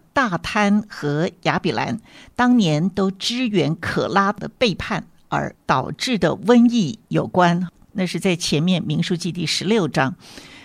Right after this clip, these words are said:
那所以这一段当中也再一次的提到了可拉的背叛事件，就是在九节的下半到第十节，并说明这是为了做百姓的警戒。但是十一节却又特别提到，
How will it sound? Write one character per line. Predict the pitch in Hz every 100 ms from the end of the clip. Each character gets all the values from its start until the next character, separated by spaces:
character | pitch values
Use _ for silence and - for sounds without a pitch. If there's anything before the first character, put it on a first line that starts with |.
| -
那 | 277
所 | - 320
以 | 262
这 | - 349
一 | 269
段 | 254 220
当 | 240
中 | 247 240 240
也 | 165 139
再 | - 269
一 | 196
次 | 170 190
的 | 151
提 | - - 156
到 | 202
了 | 143
可 | - - 262 -
拉 | 185 190
的 | 196
背 | - 240 165
叛 | - 190 160
事 | - 190
件， | 214 214 - _ _
就 | -
是 | 143 -
在 | 147
九 | - 151 82
节 | 135 170
的 | 170
下 | - - 208
半 | - 170 - -
到 | 147 135
第 | 165
十 | - - 151
节， | 170 110 277 - - - _
并 | 196 180
说 | - 220
明 | 208 151 175
这 | 196
是 | 175
为 | 185 175
了 | 151
做 | - 202
百 | - - 120 107
姓 | - 208
的 | 156
警 | 143 - 160 113 -
戒。 | - 254 202 - - - - - - -
但 | 359 330
是 | 320 233
十 | - - 240
一 | 320 330
节 | - 147 139
却 | -
又 | 196
特 | 185 - -
别 | 160
提 | - 226
到， | -